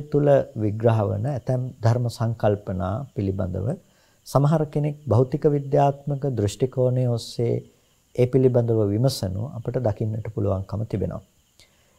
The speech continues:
ඒ විමසා බැලීම ප්‍රායෝගික නොවන්නේ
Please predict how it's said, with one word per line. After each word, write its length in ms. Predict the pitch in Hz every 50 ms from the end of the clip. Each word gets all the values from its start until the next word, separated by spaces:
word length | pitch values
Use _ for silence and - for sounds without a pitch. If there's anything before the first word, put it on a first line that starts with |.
| _ _ -
ඒ 120 | 151 165
විමසා 480 | 156 139 131 135 165 170 - 180 175 170
බැලීම 420 | 156 151 139 135 135 131 131 143 175 175 -
ප්‍රායෝගික 680 | - - 120 120 131 143 143 147 147 143 151 143 - 139 117
නොවන්නේ 680 | 104 104 117 143 156 151 127 98 90 90 95 120